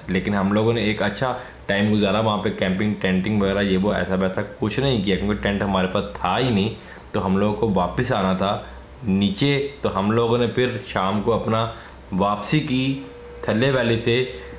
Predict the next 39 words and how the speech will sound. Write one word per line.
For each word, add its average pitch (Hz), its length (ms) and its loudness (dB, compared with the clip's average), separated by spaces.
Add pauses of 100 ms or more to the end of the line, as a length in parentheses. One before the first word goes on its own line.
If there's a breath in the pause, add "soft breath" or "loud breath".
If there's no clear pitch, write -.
और 107 140 2
नीचे 107 460 4
गोल 107 300 4
में 123 180 2
आए, 104 260 2
गोल 107 280 4
एक 104 140 2
जगह 98 280 2
है, 95 400 0
गोल 95 260 2
में 110 160 2
आके 92 300 0
हम 90 200 0
लोगों 95 220 2
ने 98 140 0
फिर 95 300 -4
रात 82 340 -2
को 101 220 -2 (420 loud breath)
एक 101 260 2 (480)
पेट्रोल 107 400 0
पंप 110 300 0
था, 98 120 2
वहाँ 98 280 0
पर 95 180 0
रात 90 400 0
गुजारी। 95 640 2 (200 loud breath)
उसके 135 200 -2
बाद 175 160 0
अगला 147 240 0
दिन 170 140 0
उठे 156 480 0
और 131 120 0
आज 120 240 0
हम 127 220 -2
लोगों 135 220 2
को 147 200 -2
शिगर 131 400 0
जाना 113 300 0
था 107 180 -2